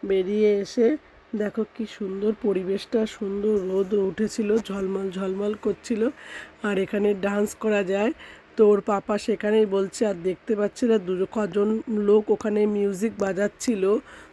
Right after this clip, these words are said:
তো তারাই এখানে ওই মিউজিকের গান শুনে এখানে নাচ করতে হবে, যেটা কিনা পায়ের পাতার উপরে দাঁড়িয়ে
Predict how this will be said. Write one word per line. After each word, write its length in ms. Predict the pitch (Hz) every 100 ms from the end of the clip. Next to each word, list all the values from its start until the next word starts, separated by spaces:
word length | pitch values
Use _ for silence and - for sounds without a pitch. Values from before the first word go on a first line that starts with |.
| -
তো 120 | 214 208
তারাই 480 | 208 196 202 233 269 - - -
এখানে 360 | 214 226 220
ওই 100 | 220
মিউজিকের 600 | 208 196 196 202 214 220
গান 260 | 208 277 214
শুনে 280 | 240 214 190
এখানে 300 | - 214 214
নাচ 400 | 202 196 202 -
করতে 360 | 214 - -
হবে, 380 | 196 190 196 269 - - - -
যেটা 280 | 220 226 214
কিনা 260 | 214 214
পায়ের 400 | - 202 202 202
পাতার 380 | 214 196 214 208
উপরে 340 | 196 220 208
দাঁড়িয়ে 560 | 208 202 190 196 202 254